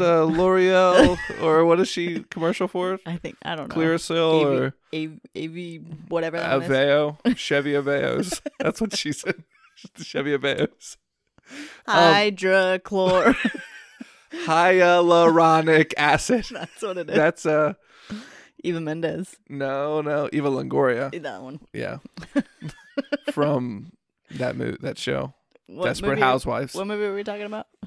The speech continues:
Speaker 2: Um,
Speaker 1: <laughs> Samuel
Speaker 2: Superman.
Speaker 1: Jackson.
Speaker 2: I think it's Superman. <laughs> Um, no, so the C G I, apparently they talked about how easy it was for Samuel Jackson because he
Speaker 1: Yeah.
Speaker 2: doesn't age that much. Um, but they did do C G I on him, of course.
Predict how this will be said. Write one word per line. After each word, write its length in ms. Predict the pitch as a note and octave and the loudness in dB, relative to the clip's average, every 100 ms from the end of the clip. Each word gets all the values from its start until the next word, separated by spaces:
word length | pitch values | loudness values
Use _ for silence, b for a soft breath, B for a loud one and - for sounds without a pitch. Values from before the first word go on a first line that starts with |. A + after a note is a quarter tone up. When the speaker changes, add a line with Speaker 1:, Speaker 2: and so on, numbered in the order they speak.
| - | -4
Speaker 2:
Um, 560 | B2 A#2+ A#2 G#2 G2+ - | -2 0 -2 -6 -12 -16
Speaker 1:
<laughs> 120 | _ - | _ -8
Samuel 300 | - F#3 F3 | -4 0 2
Speaker 2:
Superman. 560 | D#3 D3 B2+ G2 G2 | 2 2 2 2 0
Speaker 1:
Jackson. 40 | C#3 - | -4 -12
Speaker 2:
I 180 | D#3+ - | -18 -2
think 100 | F#3 | -2
it's 140 | - | 0
Superman. 640 | - A3+ G#3+ - D#3 A3+ F3 - | -2 0 2 4 4 4 4 0
<laughs> 40 | - - - - - G#3 - - - _ _ - - B B B B B - | -16 -14 -14 -14 -8 -8 -8 -18 -20 _ _ -14 -12 B B B B B 2
Um, 500 | D3+ D#3+ D3 C#3 - | 6 6 4 0 -4
no, 280 | E3 D3 B2 | 0 2 0
so 160 | - | 0
the 100 | C#3+ | 0
C 160 | C3+ F#3+ | 0 -6
G 180 | F3+ E3+ | -2 0
I, 280 | C#3+ C3 - | 2 0 -2
apparently 540 | - C#3 D3+ C3+ B2+ - _ _ _ _ | -4 -2 0 0 -2 -8 _ _ _ _
they 140 | - C3 | -8 -6
talked 240 | - B2+ | -4 -2
about 120 | B2+ | -2
how 340 | B2+ B2 B2+ G#2 | -2 -4 -4 -4
easy 220 | - B2 | -4 -2
it 60 | A#2+ | -2
was 160 | - A2+ | -4 -6
for 180 | - A#2+ | -6 -8
Samuel 380 | - A#2+ A#2+ | -6 -8 -8
Jackson 320 | A#2 - - A#2 | -8 -10 -10 -12
because 360 | - G#2+ G#2 | -8 -8 -8
he 260 | - A#2+ C#3 | -12 -10 -10
Speaker 1:
Yeah. 140 | - D#3 | -12 -8
Speaker 2:
doesn't 280 | A#2+ - - | -8 -8 -10
age 220 | A#2+ - | -12 -10
that 160 | - - | -12 -10
much. 340 | - - - _ b b b - | -10 -10 -14 _ b b b -4
Um, 480 | A#2 A2 A2+ A2 - | 0 0 0 -2 -4
but 120 | A#2+ | -2
they 120 | A#2 | 0
did 220 | A#2+ C#3 B2 | 0 0 0
do 140 | A2+ | -4
C 160 | - - | -6 -8
G 160 | - | -8
I 100 | - | -8
on 140 | - - | -6 -8
him, 160 | C#3 C#3+ | -10 -12
of 60 | |
course. 420 | - B2 C#3+ - | -8 -6 -6 -10